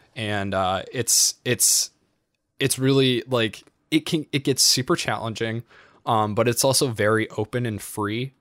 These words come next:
You know, like, you can make your own paths. You can figure out, like,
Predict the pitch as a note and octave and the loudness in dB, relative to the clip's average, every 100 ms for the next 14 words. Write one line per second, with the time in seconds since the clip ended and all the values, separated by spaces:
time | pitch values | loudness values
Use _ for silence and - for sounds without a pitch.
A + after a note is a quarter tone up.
0 | _ D3 C#3+ D3 C3 G#2+ D3 C3+ A#2 A#2+ | _ 0 2 2 2 0 -2 0 0 0
1 | B2+ A#2+ A2+ G2+ A#2 A2 G2 - A2+ A2 | 2 0 0 -2 -2 0 -2 -4 -8 -8
2 | - A#2+ B2 A2 G#2 G2+ A2+ G#2 G2 | -6 -4 -2 0 0 0 -4 -10 -10